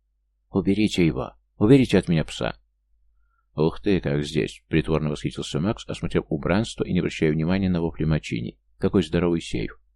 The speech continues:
Там, наверное, хранится много чего интересного. Уберите собаку!» «Почему это я должен ее убирать? Ты забрал мое дело!» «Ух ты, сейф! Код!» — потребовал Макс. «А тридцать четыре, С пятьдесят восемь, Д девяносто один. Я все верну».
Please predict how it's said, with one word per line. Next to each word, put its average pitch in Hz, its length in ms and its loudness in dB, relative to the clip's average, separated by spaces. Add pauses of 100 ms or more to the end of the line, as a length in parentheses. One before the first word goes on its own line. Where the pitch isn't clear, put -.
(120)
Там, 95 160 4
наверное, 92 320 2
хранится 90 400 -2
много 90 260 0
чего 95 240 0
интересного. 95 640 -2 (120)
Уберите 78 420 0
собаку!» 67 580 -4 (560)
«Почему 123 380 2
это 120 160 2
я 104 60 2
должен 98 320 2
ее 98 180 2
убирать? 90 380 0
Ты 87 100 -2
забрал 90 340 0
мое 98 220 -2
дело!» 69 420 -4 (200)
«Ух 92 200 -2
ты, 76 140 0
сейф! - 400 -2
Код!» — 87 260 2 (160)
потребовал 73 440 -2
Макс. - 340 -8 (1080)
«А 90 180 2
тридцать 90 320 0
четыре, 67 560 -2 (260)
С 98 220 4
пятьдесят 95 540 -2
восемь, - 440 -4
Д 107 260 4
девяносто 98 520 -2
один. 78 240 0
Я 82 120 4
все 98 220 2
верну». 95 460 0